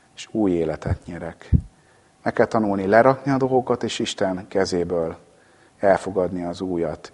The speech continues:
És, ö, ez gyülekezet számára is egy fontos dolog, hogy, ö,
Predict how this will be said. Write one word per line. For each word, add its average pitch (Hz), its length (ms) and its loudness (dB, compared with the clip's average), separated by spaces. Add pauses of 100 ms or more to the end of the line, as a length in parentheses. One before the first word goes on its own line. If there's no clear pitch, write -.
És, 104 400 0
ö, 107 280 2 (1160)
ez 117 80 -6
gyülekezet 101 600 4 (920)
számára 98 600 -2
is 90 160 -4
egy 95 160 -6
fontos 92 600 -4 (340)
dolog, 98 300 0
hogy, 98 360 2
ö, 98 260 2